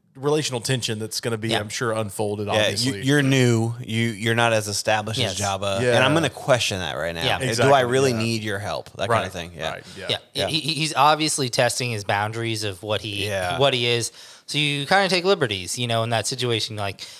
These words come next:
Speaker 2: you, you knew where the t-, territorial guidelines were before, but
Speaker 1: Mm-hmm.
Speaker 2: now that there's a new person in power, you see if you can push that out a little bit. Give yourself
Speaker 1: Right.
Speaker 2: a little bit more room yourself. Uh, it, it seems like what they're, str-, they're trying to build up is the cl-, kinda like the classic, like,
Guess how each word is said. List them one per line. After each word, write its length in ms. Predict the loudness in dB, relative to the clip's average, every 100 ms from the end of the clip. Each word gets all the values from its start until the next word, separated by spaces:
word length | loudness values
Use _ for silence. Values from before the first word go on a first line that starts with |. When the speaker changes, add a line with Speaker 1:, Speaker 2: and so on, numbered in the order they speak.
| -12
Speaker 2:
you, 300 | -4 -2 -2 -6 -18 _ -6
you 160 | -2 2
knew 160 | 4
where 160 | 6 6
the 140 | 6
t-, 160 | 0 -4
territorial 720 | 0 2 4 4 4 4 2
guidelines 500 | 4 2 4 0 0
were 100 | -2
before, 440 | -4 -2 0 2 2
but 140 | 0
Speaker 1:
Mm-hmm. 40 |
Speaker 2:
now 420 | 0 2 2 0 -4 -14 -12
that 80 | -4
there's 140 | -4 -2
a 40 |
new 160 | -4 -2
person 300 | -4 -4 -6
in 100 | 0
power, 260 | 2 2
you 140 | -2 -6
see 220 | -4 -6
if 120 | -6
you 80 | -8
can 140 | -10
push 280 | -4 -4 0
that 140 | 2
out 200 | 4 4
a 20 | 2
little 160 | -4
bit. 220 | -4 -6
Give 100 | -6
yourself 320 | -4 0 0 0
Speaker 1:
Right. 60 |
Speaker 2:
a 20 |
little 160 | -2 -2
bit 80 | -2
more 160 | -4
room 140 | -4 -6
yourself. 360 | -6 -4 -6 -10 -20 -20 -20 -4 -2
Uh, 80 | -2
it, 120 | 0
it 100 | 0
seems 340 | 0 2 2 4
like 100 | 4
what 120 | 4
they're, 100 | 2
str-, 200 | 0 -2
they're 180 | 0 0
trying 320 | 4 4 4
to 60 | 4
build 240 | 4 4
up 180 | 2 2
is 480 | 0 2 2 0 -4 -10 -20 -8
the 140 | -4 -2
cl-, 240 | -2 -4 -6 -6
kinda 240 | 0 4 6
like 160 | 4 2
the 80 |
classic, 720 | 0 2 4 4 2 0 2
like, 400 | 4 4 2 -4